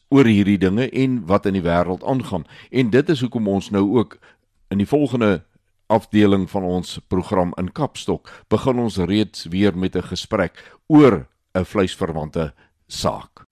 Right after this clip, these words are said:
Dis vir my 'n voorreg om vanmôre weer vir dokter Tieu de Jager baie hartlik welkom te sê hier by ons program. En, eh, Tieu, ons gaan so 'n bietjie gesels oor jou, eh,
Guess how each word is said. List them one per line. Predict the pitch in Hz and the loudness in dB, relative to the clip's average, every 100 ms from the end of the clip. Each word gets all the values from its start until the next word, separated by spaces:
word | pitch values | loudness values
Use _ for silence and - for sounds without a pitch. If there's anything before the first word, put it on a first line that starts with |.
| - | -6
Dis | - - | -4 -2
vir | 101 | 0
my | 92 | 0
'n | |
voorreg | 90 107 110 | 2 0 0
om | 101 | -2
vanmôre | 90 87 85 92 92 | -4 -4 0 0 0
weer | 85 85 | 0 -2
vir | 76 80 | -4 -6
dokter | 80 - 80 71 - - _ _ _ | -8 -6 -6 -6 -14 -20 _ _ _
Tieu | - 113 | 0 2
de | 85 | 2
Jager | 73 73 101 95 69 | 0 -2 -2 -4 -6
baie | 67 87 95 | -2 2 2
hartlik | 78 - - 92 71 | 0 -4 -6 -6 -6
welkom | 78 101 113 | -4 -4 -4
te | 92 | -6
sê | 85 - 85 80 | -6 -2 -2 0
hier | 76 67 78 | -4 -6 -6
by | 71 76 73 - | -4 -2 -2 -6
ons | 71 71 - | -10 -12 -12
program. | - 78 - 110 107 - - - - - | -12 -10 -2 0 0 -2 -16 -20 -20 -8
En, | 78 80 78 76 | -2 -2 -2 -4
eh, | 71 71 69 _ _ _ _ - | -4 -6 -8 _ _ _ _ 2
Tieu, | 131 135 | 4 4
ons | 104 131 | 2 0
gaan | 139 | -2
so | 135 | -2
'n | |
bietjie | 131 117 | -2 -4
gesels | 120 117 123 120 - - - | -6 -2 0 0 -4 -12 -6
oor | 98 | -2
jou, | 101 110 113 110 98 | 2 2 2 2 2
eh, | 95 | 2